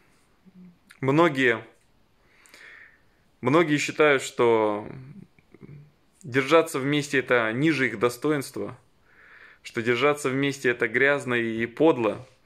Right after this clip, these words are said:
что все должны держаться исключительно за них. Ой, когда я смотрю, что происходит в нашей политике, я просто на самом-то деле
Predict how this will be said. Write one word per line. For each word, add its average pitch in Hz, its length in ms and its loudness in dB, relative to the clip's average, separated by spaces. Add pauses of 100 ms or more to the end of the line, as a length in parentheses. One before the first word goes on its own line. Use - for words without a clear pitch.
(380)
что 117 500 2
все - 300 -2
должны 143 320 0
держаться 139 500 0
исключительно 127 840 -4 (140)
за 127 200 0
них. 147 460 -4 (2250)
Ой, 147 360 4 (400)
когда 131 280 2
я 151 80 4
смотрю, 151 380 -2
что 139 180 -2
происходит 135 480 -2
в 131 40 -2
нашей 131 260 -2
политике, 135 540 -4
я 110 200 0
просто 110 600 -8 (1080)
на 113 120 -4
самом-то 120 360 -4
деле 107 520 -2